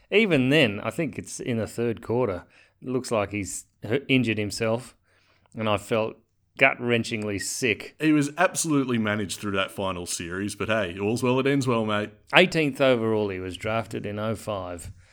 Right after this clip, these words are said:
Speaker 1: Max Bailey.
Speaker 2: Well, look, I reckon we'll probably take, what, four or five in, in the national draft? And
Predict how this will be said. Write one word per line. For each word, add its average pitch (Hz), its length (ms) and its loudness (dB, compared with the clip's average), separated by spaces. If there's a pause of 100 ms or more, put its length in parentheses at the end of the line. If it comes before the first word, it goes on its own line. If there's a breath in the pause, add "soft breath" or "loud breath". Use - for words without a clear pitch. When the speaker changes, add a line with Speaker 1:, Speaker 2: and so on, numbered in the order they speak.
(240 soft breath)
Speaker 1:
Max 98 240 -8
Bailey. 113 460 -4 (100)
Speaker 2:
Well, 180 340 6
look, - 300 0 (380)
I 175 140 2
reckon 131 640 0 (120)
we'll 123 140 -2
probably 127 260 0
take, 98 320 -2
what, - 260 -10
four 120 360 2
or 107 60 2
five 160 520 -2 (140)
in, 131 160 0
in 131 140 0
the 127 320 2 (440)
national 135 320 2
draft? 156 520 -2 (500)
And 147 480 -2